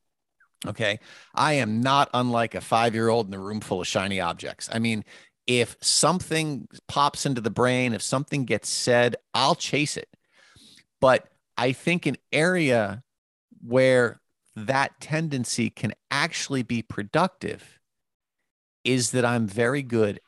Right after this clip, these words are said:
at bringing things back. And so what happens is, in a classroom where there are distractions, because there are, right? Somebody says something, something happens, we go down a tangent.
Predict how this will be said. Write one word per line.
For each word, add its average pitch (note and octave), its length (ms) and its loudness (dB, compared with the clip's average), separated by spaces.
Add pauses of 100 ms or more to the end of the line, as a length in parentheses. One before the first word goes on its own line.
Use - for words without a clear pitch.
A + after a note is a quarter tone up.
(120)
at G2+ 180 -4 (100)
bringing G#2 400 -4
things F#2+ 600 -10 (260)
back. - 460 -6 (960)
And G#2+ 200 -2
so A2+ 240 4
what G#2 160 2
happens A2 640 -2
is, F#2 400 -10 (340)
in C3+ 140 0
a D3+ 120 2
classroom A#2 960 -4 (260)
where A2+ 260 4
there G#2+ 280 0
are D3+ 200 4
distractions, A#2+ 500 -6
because A3 340 -6
there F#3+ 200 -2
are, - 280 -6 (680)
right? A#2+ 380 0
Somebody F#2+ 400 -4
says D3 320 0
something, C#3+ 420 -4
something - 380 -10
happens, C3 600 -2
we G#2 140 -10
go F2 180 -6
down D#2+ 180 -10
a E2+ 40 -14
tangent. C#3 460 -6